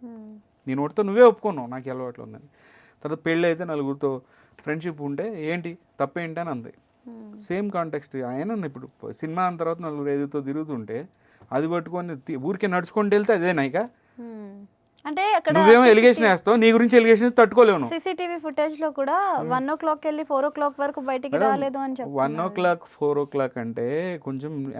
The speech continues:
Speaker 2: as a లేడీగా మీరు ఆలోచించండి.
Speaker 1: మ్మ్.
Speaker 2: ఆడది అర్ధరాత్రి ఒంటి గంట, రెండింటిది, ఆడది అర్ధరాత్రి రెండు గంటలకు ఏం పని అంటే ఏం పనో? వాళ్ళ హస్బెండ్కి ఏదో యాక్సిడెంట్ అయి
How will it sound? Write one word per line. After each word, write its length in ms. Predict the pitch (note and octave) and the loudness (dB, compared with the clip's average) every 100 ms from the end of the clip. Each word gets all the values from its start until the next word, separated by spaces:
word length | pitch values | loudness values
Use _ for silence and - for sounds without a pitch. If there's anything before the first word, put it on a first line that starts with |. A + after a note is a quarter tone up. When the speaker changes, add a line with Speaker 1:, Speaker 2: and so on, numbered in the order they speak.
| B2+ | -6
Speaker 2:
as 100 | D3 | -4
a 40 | |
లేడీగా 440 | C#3 C#3 D3+ D3 D#3+ | -2 -2 -2 -4 -6
మీరు 220 | C#3+ B2+ | -4 -2
ఆలోచించండి. 600 | B2+ D3 C3 - A#2 G#2 | -2 -2 -8 -12 -14 -14
Speaker 1:
మ్మ్. 200 | - B2 | -12 -4
Speaker 2:
ఆడది 260 | C#3 D3+ D#3 | -2 0 0
అర్ధరాత్రి 500 | C3+ D3 D3+ D3 C#3+ | -2 -4 -4 -6 -6
ఒంటి 180 | C3+ | -6
గంట, 180 | C#3 C#3 | -8 -8
రెండింటిది, 580 | C3+ C3 C3 C#3 C3+ C#3+ | -8 -8 -8 -8 -8 -6
ఆడది 360 | C3 C3+ D#3 D3 | -4 -4 -2 -2
అర్ధరాత్రి 480 | C3+ D3 D3+ D#3 | 0 -2 0 -2
రెండు 240 | C3 C#3+ C3+ | -2 -2 -2
గంటలకు 280 | C3+ D#3 D3+ | -4 -6 -6
ఏం 200 | D3+ D#3 | -4 -2
పని 200 | D#3+ D#3 | -4 -4
అంటే 260 | D3+ F#3+ - _ _ - | -8 -12 -16 _ _ -4
ఏం 220 | C3+ E3 | 0 0
పనో? 340 | E3 F3 C#3+ D3 _ _ _ _ _ _ _ C3+ | 2 2 2 -4 _ _ _ _ _ _ _ 0
వాళ్ళ 180 | C#3+ | 0
హస్బెండ్కి 580 | C#3+ C#3+ C#3+ D#3+ F#3+ F#3 | 4 2 2 0 0 -2
ఏదో 140 | F3 D#3 | 0 2
యాక్సిడెంట్ 460 | D3+ - E3+ D#3+ | 2 -2 -8 -4
అయి 80 | E3+ | -2